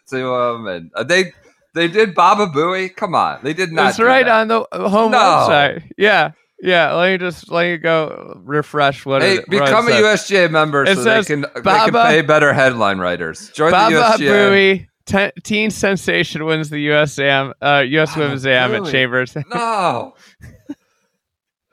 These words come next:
Speaker 1: Yeah, I talked to Garrett. He's like, "You can change it. Just don't do anything that's Baba Booey. Do not put that." I was like, "I, I, I'm, I'm good."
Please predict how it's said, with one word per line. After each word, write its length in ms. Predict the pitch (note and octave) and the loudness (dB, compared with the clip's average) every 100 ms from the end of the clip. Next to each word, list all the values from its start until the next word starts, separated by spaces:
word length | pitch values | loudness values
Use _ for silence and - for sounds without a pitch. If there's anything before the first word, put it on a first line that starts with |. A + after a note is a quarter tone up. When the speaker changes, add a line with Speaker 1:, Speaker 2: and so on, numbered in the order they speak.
| _ - | _ -4
Speaker 1:
Yeah, 120 | D#3 | 0
I 80 | E3 | 0
talked 320 | D#3+ G3 G3 | 0 0 -2
to 80 | D#3+ | -8
Garrett. 400 | B2 C3 C3 B2+ | -6 -2 0 -2
He's 160 | B2+ | -8
like, 120 | B2+ B2 | -10 -10
"You 80 | |
can 140 | C3+ C#3+ | -12 -16
change 320 | - C#3+ B2 | -6 -6 -4
it. 60 | A#2+ | -8
Just 320 | A2 G#2 - | -10 -14 -4
don't 240 | C3+ C3+ | -4 -2
do 160 | D3+ - A#2 | -6 -10 -6
anything 420 | A#2+ B2 A#2 G#2 | -6 -6 -8 -8
that's 180 | G2 E2+ | -8 -10
Baba 380 | - G2 F#2+ | -4 -4 -4
Booey. 460 | F2 E2+ D#2+ C#2+ - _ _ D#4 | -8 -12 -12 -14 -18 _ _ -14
Do 160 | - G#2+ | -8 -4
not 240 | A2 A2+ | 0 0
put 220 | B3+ B2 G#2 | -2 -6 -6
that." 80 | |
I 20 | A#2+ | -8
was 100 | A#2 | -6
like, 300 | C3 A#2 - | -6 -6 -4
"I, 200 | C3+ C#3 | -2 -2
I, 680 | C3+ - F#4 - G4+ - F#4 | -2 -2 -2 0 -4 -4 -6
I'm, 160 | - D#4+ | -6 -8
I'm 80 | |
good." 180 | G3 G#2+ | -10 -12